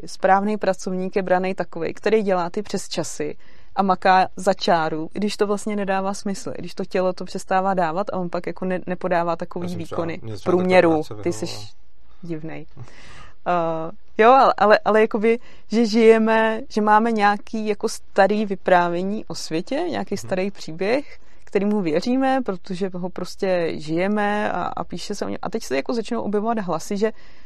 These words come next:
Speaker 1: hele, není na tom něco divnýho.
Speaker 2: Mhm.
Speaker 1: Ze začátku jsou prostě různý jako ezoblázni, že jo, který jako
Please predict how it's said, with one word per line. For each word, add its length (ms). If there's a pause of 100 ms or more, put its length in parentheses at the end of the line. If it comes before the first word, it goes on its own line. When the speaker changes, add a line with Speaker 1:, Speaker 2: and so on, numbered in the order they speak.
(140)
Speaker 1:
hele, 180
není 220
na 100
tom 160
něco 220
divnýho. 680 (200)
Speaker 2:
Mhm. 200 (600)
Speaker 1:
Ze 120
začátku 440
jsou 180
prostě 300
různý 300
jako 200
ezoblázni, 760
že 100
jo, 120
který 280
jako 480